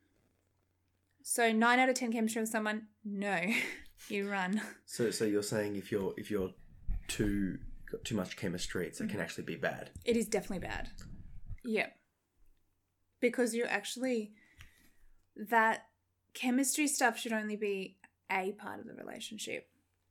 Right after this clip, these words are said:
Speaker 1: And a healthier relationship where the person's not arguing, treating you good, treating you bad,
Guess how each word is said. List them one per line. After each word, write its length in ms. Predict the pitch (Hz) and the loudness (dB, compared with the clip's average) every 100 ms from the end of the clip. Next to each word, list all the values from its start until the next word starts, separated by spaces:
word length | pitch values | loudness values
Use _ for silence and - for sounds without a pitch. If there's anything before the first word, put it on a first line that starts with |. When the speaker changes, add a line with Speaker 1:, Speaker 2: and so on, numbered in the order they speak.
| _ - _ _ - | _ -20 _ _ -4
Speaker 1:
And 160 | 220 | 0
a 60 | 208 | 0
healthier 600 | - - 233 240 247 233 | -2 0 0 2 0 0
relationship 720 | 208 190 190 208 202 - 180 - | 0 -2 -4 -4 -2 -2 -2 -4
where 520 | 208 196 190 185 190 _ _ _ _ _ _ _ | -2 0 0 -2 -4 _ _ _ _ _ _ _
the 60 | 233 | 0
person's 400 | 240 240 233 226 | 2 4 2 4
not 300 | 220 190 - _ _ | 4 2 -4 _ _
arguing, 560 | 220 220 220 202 185 180 | 8 8 6 2 0 -2
treating 380 | 240 233 208 202 | 2 2 2 0
you 460 | 196 196 190 190 196 _ _ _ | 0 0 -2 -6 -10 _ _ _
good, 280 | - 285 202 | 8 10 10
treating 260 | - 220 220 | 6 4 4
you 160 | 202 - | 2 6
bad, 480 | 277 214 175 170 | 10 10 8 4